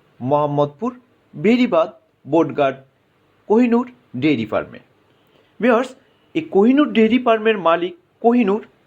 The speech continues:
একজন গার্মেন্টস শ্রমিক ছিলেন। তিনি গার্মেন্টস শ্রমিক যখন ছিলেন, ও কর্মরত অবস্থায় তার স্বামী এখন থেকে দশ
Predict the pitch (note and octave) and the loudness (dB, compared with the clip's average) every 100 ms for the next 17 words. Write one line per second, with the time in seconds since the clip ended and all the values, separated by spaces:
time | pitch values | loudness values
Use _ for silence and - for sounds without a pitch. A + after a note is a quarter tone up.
0 | _ _ _ F3+ F3 F3 E3+ - _ A2 | _ _ _ -4 0 -2 -2 -10 _ -14
1 | G#2+ D3 D#3+ F3 A#3 A3 _ _ _ - | -4 0 0 0 -4 -4 _ _ _ -2
2 | C4 A3 C#3 - G#2+ F2+ - _ _ _ | 0 2 -2 -4 -10 -8 -10 _ _ _
3 | _ _ _ _ _ - A3+ D3+ D3 D3+ | _ _ _ _ _ -4 -2 0 0 0
4 | G3 G3+ - - G3 G3 F#3 - _ - | -2 -4 -6 0 0 2 -4 -10 _ -10
5 | B2+ E3 D#3 D#3 D3 - _ _ - B3 | -2 -2 -2 -6 -6 -12 _ _ -4 0
6 | G3+ G3+ - _ _ _ _ F3 E3+ F3+ | 2 0 -6 _ _ _ _ -10 -4 -2
7 | G#3+ A#3+ A#3+ A#3 E3 G3 G#3+ A3 - - | 0 2 2 2 2 0 0 -2 -2 -6
8 | _ _ _ _ _ - E3 C#3+ - _ | _ _ _ _ _ 0 0 -2 -10 _
9 | _ _ _ _ _ - - - - F#3 | _ _ _ _ _ -20 -20 -12 -2 -2
10 | E3 - _ _ - E3+ A#3+ B3 B3 B3 | -2 -12 _ _ -8 -6 -4 -6 -4 -2
11 | A3+ C#3+ D#3 | -2 0 0